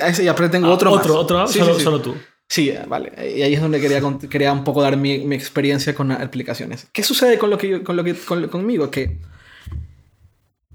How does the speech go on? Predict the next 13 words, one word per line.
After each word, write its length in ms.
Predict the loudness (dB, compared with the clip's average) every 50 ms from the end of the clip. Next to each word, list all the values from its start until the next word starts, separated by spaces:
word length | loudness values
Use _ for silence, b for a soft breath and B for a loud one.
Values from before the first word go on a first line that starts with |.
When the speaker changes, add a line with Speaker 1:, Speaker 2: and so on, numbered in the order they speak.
| -20 _ _ _ _ _ _ _ _ _ _
Speaker 1:
que 180 | -6 -6 -4 -2
cuan-, 500 | 0 2 4 4 4 2 0 -4 -6 -4
que, 160 | -4 -4 -4
que 240 | -6 -6 -6 -4 0
para 180 | 2 4 4 4
mí 160 | 4 4 4
el 140 | 2 2 2
tema 320 | 0 2 2 0 0 0
personal 440 | 0 0 0 -2 -2 0 0 2 0
y 40 | 0
profesional 420 | -2 -4 -4 -2 -2 0 0 0
se 120 | 0 0
mezcla. 500 | 0 0 0 -2 -4 -6 -6 -8 -8 -8